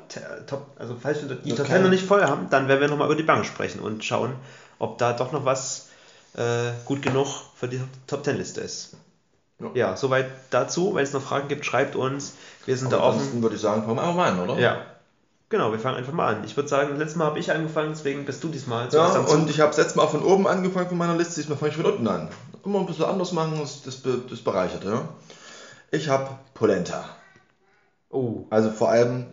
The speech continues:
Speaker 2: ähm, eine Polenta-Pizza im Sinn. Also wirklich Polenta gemacht, aufs Blech drauf, Käse drüber. Mm, yummy.
Speaker 1: Okay, äh, vielleicht hier
Speaker 2: Noch mit ein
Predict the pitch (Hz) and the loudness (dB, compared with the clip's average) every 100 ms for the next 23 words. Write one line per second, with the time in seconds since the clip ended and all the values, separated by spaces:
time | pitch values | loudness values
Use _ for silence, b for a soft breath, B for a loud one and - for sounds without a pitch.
0 | - - 113 113 107 107 104 107 95 - | -8 0 2 2 0 0 0 0 -2 -6
1 | 123 - - - - _ _ _ 87 82 | -8 -6 -8 -10 -20 _ _ _ -12 -10
2 | 80 - B B B B B B B B | -12 -14 B B B B B B B B
3 | B B 104 101 110 107 107 107 113 139 | B B -4 4 6 6 0 -4 -6 -6
4 | - 123 135 170 170 170 170 170 165 127 | -4 -2 0 -2 -2 -2 -2 -4 -4 -8
5 | - 135 156 160 143 147 151 151 - - | -8 -2 -2 -2 -2 4 4 4 -4 -16
6 | - 143 139 135 131 139 135 - - 87 | -2 0 2 0 -2 4 4 2 -4 -8
7 | 87 87 92 90 78 78 80 82 85 82 | -6 -4 -2 -4 -6 -8 -10 -10 -8 -10
8 | 85 - _ _ _ _ _ _ 107 117 | -12 -18 _ _ _ _ _ _ -10 0
9 | 117 143 156 B B - 120 123 123 123 | 0 0 -4 B B -2 2 2 0 2
10 | 131 139 - 139 139 139 - - _ 110 | 4 2 -4 0 0 0 -4 -14 _ -2
11 | 110 104 | -2 -2